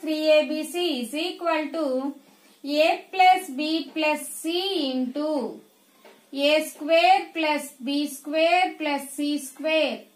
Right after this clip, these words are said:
minus A B minus B C minus C A.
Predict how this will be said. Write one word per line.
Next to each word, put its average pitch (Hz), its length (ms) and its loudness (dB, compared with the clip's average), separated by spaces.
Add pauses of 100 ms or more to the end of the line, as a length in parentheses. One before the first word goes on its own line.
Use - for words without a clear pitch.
(320)
minus 285 640 0
A 320 320 2
B 381 300 -4
minus 285 640 0
B 294 280 -2
C 370 340 -8
minus 262 840 -4
C 320 380 -6
A. - 100 -16